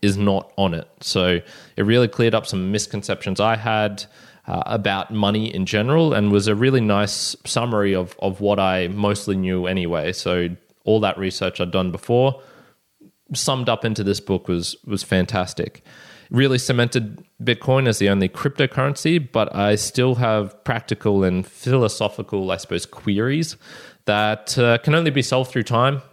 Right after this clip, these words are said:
to be honest, using the network. Um, like I've got on my little shirt here with the Fountain, uh,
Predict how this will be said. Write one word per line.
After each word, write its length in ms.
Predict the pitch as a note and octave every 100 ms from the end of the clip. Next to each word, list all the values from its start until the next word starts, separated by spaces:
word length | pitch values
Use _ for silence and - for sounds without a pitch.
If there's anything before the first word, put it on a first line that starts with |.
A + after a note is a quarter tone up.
| _ -
to 100 | A#2
be 80 | A#2
honest, 280 | A#2+ B2
using 320 | G#2+ G#2+ A2+ A2+
the 80 |
network. 540 | A2 D2+ A2 G#2+ A2 - -
Um, 400 | F#2 F2 E2+ - G2+
like 340 | G2 F#2+ - - _
I've 180 | G2+ F#2
got 120 | G2+
on 80 | F#2
my 100 | F2+
little 200 | F#2+ F#2
shirt 300 | - A#2 A#2
here 160 | A#2 G#2+
with 120 | G2+
the 60 |
Fountain, 560 | F#2+ A2 A2 A2 A2 G#2 - - - -
uh, 320 | G#2 F#2+ G2